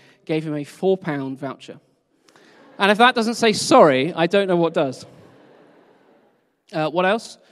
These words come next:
Well, a very baffling YouGov survey revealed that s-, only sixty-six percent of eighteen to twenty-four-year-olds believe that the world is round. Only, yes, I know,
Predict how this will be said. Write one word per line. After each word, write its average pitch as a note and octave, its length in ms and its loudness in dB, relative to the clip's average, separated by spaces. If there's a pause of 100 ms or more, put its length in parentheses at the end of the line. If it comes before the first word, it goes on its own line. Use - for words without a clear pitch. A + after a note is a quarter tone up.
(180)
Well, F#3+ 100 -4
a G#3 40 0
very A#3+ 140 2
baffling G3+ 720 -2
YouGov F#3 500 0
survey D3 600 -6
revealed F3+ 320 -6
that F#3 120 -12
s-, - 340 -12
only A#3+ 560 0 (240)
sixty-six A#3 720 -10
percent E3 460 -10
of D3+ 160 -18
eighteen G3+ 420 -6
to F3+ 80 -14
twenty-four-year-olds F3+ 960 -10 (320)
believe E3 580 -2 (240)
that D3 140 -12
the D#3 40 -14
world D3+ 220 -6
is C#3+ 100 -14
round. C#3 380 -12 (1000)
Only, F#3+ 680 -2 (520)
yes, C#3 380 -8
I D3+ 80 -10
know, C#3 140 -10